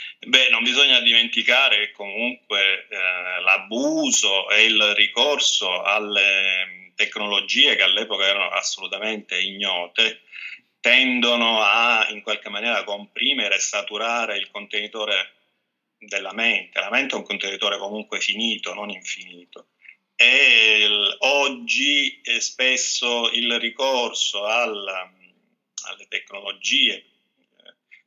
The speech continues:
eh, sacrosante, per carità, eh, diventa sostitutivo rispetto,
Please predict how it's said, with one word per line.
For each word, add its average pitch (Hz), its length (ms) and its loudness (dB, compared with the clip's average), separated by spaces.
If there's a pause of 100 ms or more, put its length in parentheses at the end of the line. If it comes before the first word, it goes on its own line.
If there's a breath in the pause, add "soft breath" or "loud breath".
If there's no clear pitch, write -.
(120)
eh, 92 560 -6 (320)
sacrosante, 131 800 0
per 120 140 -2
carità, 117 600 0
eh, 117 180 -8
diventa 151 460 2
sostitutivo 147 1200 0
rispetto, 117 840 -2